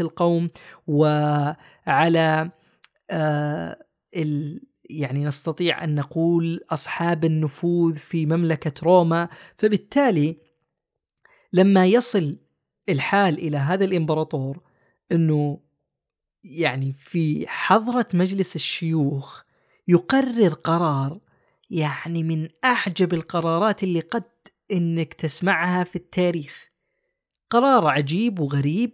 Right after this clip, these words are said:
وإن دل يدل على أنه هذا الحاكم يعني واحدة من ثنتين، يا أنه يسخر ويقلل من اللي أمامه، يا أنه فعلًا وصل إلى مرحلة من جنون العظمة التي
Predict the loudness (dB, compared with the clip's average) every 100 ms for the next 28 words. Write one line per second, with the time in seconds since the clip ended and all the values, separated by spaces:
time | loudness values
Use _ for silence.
0 | -6 -10 -6 -2 2 2 2 0 0 0
1 | 0 2 2 0 0 0 0 -2 -6 _
2 | _ _ _ -2 4 6 6 4 -2 -4
3 | -4 -4 -4 -4 -4 -4 -10 _ _ _
4 | -12 -6 -2 2 4 4 2 0 0 -2
5 | -4 -4 -4 -4 -10 _ _ _ 4 4
6 | 4 2 4 6 4 0 -6 -8 -10 _
7 | _ _ -2 4 6 4 2 2 2 0
8 | -2 -8 -2 2 2 2 2 2 2 2
9 | 2 2 2 0 0 0 0 0 0 -2
10 | -4 -2 -2 0 0 -2 -2 -2 0 2
11 | 0 0 0 0 2 2 2 0 0 -2
12 | -4 -4 -4 -4